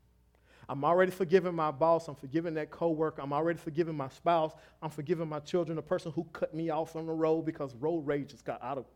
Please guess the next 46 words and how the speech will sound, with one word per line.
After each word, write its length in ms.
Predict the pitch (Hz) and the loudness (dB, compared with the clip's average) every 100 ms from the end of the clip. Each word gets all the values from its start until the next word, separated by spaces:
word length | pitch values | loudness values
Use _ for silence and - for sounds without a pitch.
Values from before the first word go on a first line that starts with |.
| _ _ | _ _
control 320 | _ - 175 156 | _ 2 2 2
these 140 | 127 | 0
days. 320 | 123 131 - - - - _ _ _ _ _ _ _ _ | 0 0 -4 -18 -20 -20 _ _ _ _ _ _ _ _
"But 100 | 202 | 6
I'm 140 | 196 196 | 8 8
already 320 | 226 240 240 | 10 10 10
forgiving 480 | - 165 226 175 165 | 6 4 4 2 -4
them. 260 | 117 - - _ _ _ _ _ _ _ | -6 -12 -20 _ _ _ _ _ _ _
They 100 | 240 | 12
are 140 | 226 214 | 12 12
already 680 | 233 247 233 233 214 208 - - _ _ | 12 12 12 10 10 4 -2 -18 _ _
forgiven." 680 | - - 170 143 214 165 156 | -20 -4 -4 6 6 6 4
Why? 220 | 190 190 | 6 6
Because 280 | 170 165 147 | 4 0 -4
you 80 | 190 | -2
told 240 | 202 190 | 4 4
me 80 | 170 | 4
offense 400 | 170 170 185 170 | 0 0 -2 -8
was 120 | 151 | -8
gonna 180 | 139 147 | -6 -6
come, 320 | 143 185 165 - - - | 2 2 2 -2 -12 -8
and 100 | 131 | -2
I'm 160 | 208 | 0
not 160 | 226 202 | 2 2
gonna 160 | 185 160 | 2 4
allow 380 | 165 165 160 - - | 6 6 4 0 -2
unforgiveness, 720 | 185 208 190 135 165 147 143 - - | 0 2 -2 0 0 0 -6 -8 -2
resentment, 640 | 147 208 139 165 143 151 - | 0 0 0 0 0 -6 -6
malice 400 | 135 180 196 175 | -2 0 2 0
to 100 | - | -2
dwell 280 | 131 147 214 | -4 4 6
up 120 | 208 | 6
in 80 | 175 | 2
my 140 | 175 185 | 2 4
heart 220 | 190 170 | 4 4
and 160 | 151 | 4
bitterness 400 | 135 202 165 151 - - | 4 4 4 -4 -8 -6
and 120 | 147 | -6
hinder 360 | 131 208 196 185 | 2 4 6 4
me 200 | 190 180 | 4 2
from 240 | 180 143 | -2 -10
experiencing 540 | 135 - 175 165 - | -10 -8 -6 -6 -6
the 60 | 135 | -10
fullness 420 | - 170 165 151 | -6 -4 -4 -10
of 100 | 151 | -14
you. 160 | 123 | -14